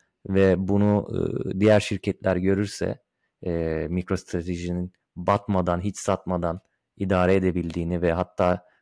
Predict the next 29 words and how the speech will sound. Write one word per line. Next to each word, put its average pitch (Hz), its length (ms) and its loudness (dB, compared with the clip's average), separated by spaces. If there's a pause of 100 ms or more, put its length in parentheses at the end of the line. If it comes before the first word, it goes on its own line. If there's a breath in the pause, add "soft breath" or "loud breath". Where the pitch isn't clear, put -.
çok - 280 -6
daha 90 160 -2
iyi 90 200 -6
durumda 87 300 -6
olduğunu, 85 500 -6 (460 soft breath)
bu 113 100 -6
sefer 117 340 0
gerçekten 113 640 2
bir 107 80 4
hazine 104 440 4
ürünü 95 220 2
olarak 92 520 0
düşünmeye 104 520 -2
başlayabilirler. 107 960 -2 (1080 soft breath)
Tabii, 110 240 0
e, 98 600 2
MicroStrategy'yi 117 1160 0 (480)
ben 107 220 4
geçen 113 380 4
bakmıştım. 95 480 -2
Hani 92 340 2 (180)
çok 113 300 2
da 98 120 0
büyük 104 260 2
dediğiniz 101 460 2
gibi 95 280 0
bir 98 60 0
şirket 104 460 -2
değil. 104 400 2